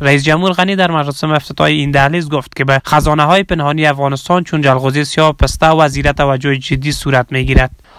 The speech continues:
آقای غنی همچنان از آغاز روند صدور جلغوزه به چین به عنوان یک روز تاریخی یاد کرد و افزود که پس از این همه ساله پانزده اقرب به عنوان روز ملی جلغوزه تجلیل خواهد شد.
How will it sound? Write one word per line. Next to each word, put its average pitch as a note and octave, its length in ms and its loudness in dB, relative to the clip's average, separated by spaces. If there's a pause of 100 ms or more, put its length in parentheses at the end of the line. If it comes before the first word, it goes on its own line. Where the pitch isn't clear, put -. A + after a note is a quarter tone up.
(120)
آقای D3+ 340 2
غنی D#3 240 0
همچنان F#3+ 460 0
از F3 300 -2
آغاز C#3+ 440 2
روند C#3+ 440 2
صدور C#3 360 -4
جلغوزه C3+ 540 0
به D#3 200 0
چین F3+ 320 -2
به D#3 80 0
عنوان D3+ 360 0
یک C3+ 220 0
روز C#3+ 200 -4 (100)
تاریخی C3 400 -2
یاد C#3+ 260 0
کرد C#3+ 220 -2 (160)
و D#3+ 60 2
افزود D#3 400 2
که G#3 100 -6
پس F#3+ 240 0
از F3+ 120 -2
این F3+ 140 -2
همه C#3 300 0
ساله D#3 300 2
پانزده D#3 560 0
اقرب D#3+ 380 -2
به D3+ 60 2
عنوان C#3+ 340 0
روز C#3 300 -2
ملی C3 360 0
جلغوزه C3+ 640 -2
تجلیل C#3+ 340 0
خواهد C3+ 340 -2
شد. C3+ 280 -2